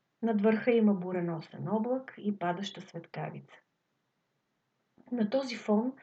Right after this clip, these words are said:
могат да се разиграят и се разиграват случки от нашия живот. Някои от тях се вписват хармонично в него, но може този фон да им придаде трагичен елемент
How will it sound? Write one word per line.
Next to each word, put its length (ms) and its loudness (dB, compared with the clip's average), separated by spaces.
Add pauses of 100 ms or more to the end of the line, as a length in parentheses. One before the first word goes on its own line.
(340)
могат 280 4
да 100 -2
се 160 -2
разиграят 600 -2
и 40 -2
се 240 -2
разиграват 600 -2
случки 420 -8
от 140 -12
нашия 380 -8
живот. 500 -8 (880)
Някои 440 6
от 80 -6
тях 220 0
се 140 -6
вписват 540 -6
хармонично 680 -6
в 100 -14
него, 380 -8 (560)
но 300 -8
може 440 -2
този 280 -2
фон 400 -4
да 60 0
им 160 2
придаде 540 -6
трагичен 540 -8
елемент 640 0